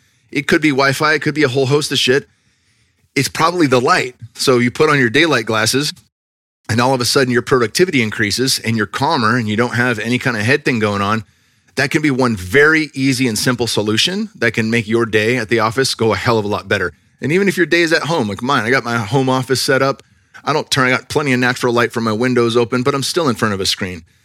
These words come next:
Super important that if I'm gonna be in front of a screen for a long time, that I put these daylight glasses on. Nighttime, we know, is, is really one of the most important, um,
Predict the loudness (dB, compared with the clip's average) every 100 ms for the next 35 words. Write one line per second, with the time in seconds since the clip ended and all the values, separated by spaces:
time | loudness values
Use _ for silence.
0 | _ -8 -2 0 0 -2 0 0 0 -4
1 | -4 -2 -2 0 -2 -2 -4 -4 -4 -4
2 | -2 -2 -2 -4 -4 -2 -2 -4 -8 _
3 | _ -6 -4 -2 -2 -2 -4 0 0 0
4 | -2 -2 -2 -4 -4 -6 -8 _ _ _
5 | -6 -2 0 0 0 0 0 2 2 4
6 | 2 0 0 0 -2 -2 -2 -2 -8 -12
7 | -12 -8 0 0 2 0 2 0 0 -6
8 | -8 -2 0 0 -2 -8 -10 -14 _ _
9 | _ _ -4 -2 -2 -4 -6